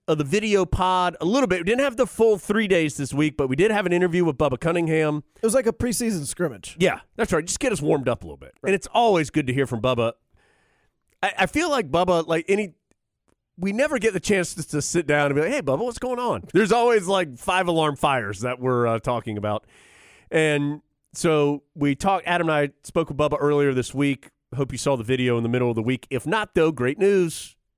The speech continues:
Speaker 1: We're gonna have the audio of that interview on today's show.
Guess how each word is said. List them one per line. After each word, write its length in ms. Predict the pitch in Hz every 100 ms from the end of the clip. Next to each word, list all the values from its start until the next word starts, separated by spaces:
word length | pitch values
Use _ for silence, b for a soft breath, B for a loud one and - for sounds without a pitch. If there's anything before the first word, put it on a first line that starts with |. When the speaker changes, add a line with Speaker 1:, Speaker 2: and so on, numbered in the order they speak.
| _ _
Speaker 1:
We're 240 | 107 117 120
gonna 140 | 123
have 140 | 123 117
the 100 | 127
audio 500 | 139 143 139 127 127
of 140 | 120 107
that 180 | 131 127
interview 520 | 123 117 117 127 120 b b b b -
on 260 | 135 123 -
today's 560 | 117 87 156 220 240
show. 580 | - - 95 64 65 92